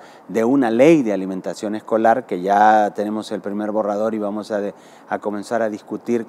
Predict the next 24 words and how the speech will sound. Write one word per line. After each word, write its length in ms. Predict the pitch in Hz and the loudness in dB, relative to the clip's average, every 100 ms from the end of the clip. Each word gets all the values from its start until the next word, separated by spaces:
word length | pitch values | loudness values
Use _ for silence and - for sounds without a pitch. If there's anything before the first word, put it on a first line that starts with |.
| - | -2
con 380 | 113 117 117 - | -2 -2 -6 -8
las 220 | 110 104 | -8 -6
diferentes 500 | 101 107 110 110 107 | -6 -8 -6 -8 -10
entidades 640 | 110 98 104 113 113 104 | -10 -8 -2 0 0 -4
que 120 | - 95 | -12 -12
están 220 | - 113 | -6 -4
involucradas 540 | 113 107 101 107 107 | -4 -6 -4 -6 -4
en 120 | 117 | -4
eso, 320 | 123 110 135 131 - - - - - | -4 -4 -6 -6 -14 -20 -20 -16 0
em, 640 | 127 123 120 113 110 101 - - | 6 8 8 4 0 -2 -8 -12
nos 200 | 117 123 110 | -4 0 6
va 80 | 135 | 6
a 80 | |
permitir 440 | 139 123 120 120 127 | 6 2 2 0 0
a 60 | |
nosotros 420 | 117 113 117 110 110 | 0 -2 -6 -6 -6
poder 320 | 113 113 107 | -2 0 0
llegar 360 | 110 104 104 104 | -2 -2 -2 -4
y 60 | |
tener 280 | 95 98 107 | -6 -6 -6
una, 240 | 110 110 92 110 | -6 -8 -8 -6
una 160 | 127 | -4
nutrición 500 | 131 123 113 - 120 - | -2 -4 -8 -6 -6 -4
adecuada. 560 | 104 98 - 107 90 | -4 -4 0 0 0